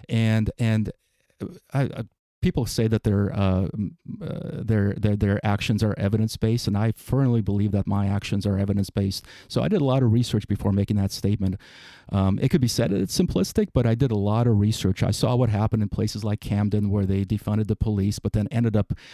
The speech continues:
funding the sheriff's office way more than they ever defunded the police, because the crime went up. And there was that pendulum effect where at first there was a defunding, and then the crime goes up, the murder rate goes up, and all of a sudden a lot more money goes into the police.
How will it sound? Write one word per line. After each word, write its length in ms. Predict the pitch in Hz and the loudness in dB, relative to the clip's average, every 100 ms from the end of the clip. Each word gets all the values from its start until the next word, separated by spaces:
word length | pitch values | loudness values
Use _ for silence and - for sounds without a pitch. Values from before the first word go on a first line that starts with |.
| - | -20
funding 380 | - 117 120 110 | -4 0 2 2
the 60 | 101 | 0
sheriff's 420 | - 120 131 - | 0 0 0 0
office 380 | 101 - 101 - | 0 0 -2 -2
way 320 | 123 143 135 | -2 0 2
more 240 | 117 113 | 2 2
than 160 | 104 101 | 0 0
they 120 | 101 | 0
ever 200 | 104 101 | 0 -2
defunded 340 | 98 107 101 | -2 -2 -2
the 60 | 98 | -2
police, 340 | - 101 110 | -4 -2 -2
because 300 | - 104 98 | -2 -4 -4
the 80 | 98 | -4
crime 380 | - 147 151 107 | -4 0 2 2
went 200 | 101 101 | 0 -2
up. 220 | 101 - - - - - | -4 -6 -8 -10 -20 -4
And 160 | 113 | 0
there 80 | 113 | 2
was 140 | 113 107 | 2 2
that 220 | 110 107 - - | 0 0 -8 -6
pendulum 500 | - 131 139 107 92 | 0 0 2 0 0
effect 420 | 90 - 95 - | -2 -2 -4 -4
where 380 | 101 95 98 92 - - - - - | -2 0 2 0 -2 -14 -20 -16 -4
at 160 | 101 | -2
first 220 | - 113 - | 2 0 2
there 100 | 107 | 0
was 100 | 104 | 2
a 60 | |
defunding, 640 | 104 101 117 165 170 165 - | -2 0 0 0 0 0 -2
and 160 | 110 101 | 0 0
then 140 | 98 | 0
the 80 | 98 | -2
crime 380 | - 113 123 127 | -2 0 0 0
goes 260 | 123 117 | 0 0
up, 220 | 120 117 | 0 -2
the 80 | - | -2
murder 320 | 92 104 110 | 0 0 2
rate 200 | 113 110 | 2 0
goes 220 | - 110 110 | 0 0 0
up, 160 | 107 | -2
and 100 | 95 | -2
all 200 | 101 104 | 0 0
of 40 | 117 | 0
a 60 | |
sudden 340 | 113 120 117 107 | -2 -2 0 0
a 60 | |
lot 260 | 98 104 - | 0 -2 0
more 140 | 110 | 0
money 240 | 104 104 104 | 2 0 0
goes 220 | 110 101 | 0 0
into 180 | 101 101 | -2 -2
the 60 | |
police. 420 | - 110 113 85 | -2 0 0 -2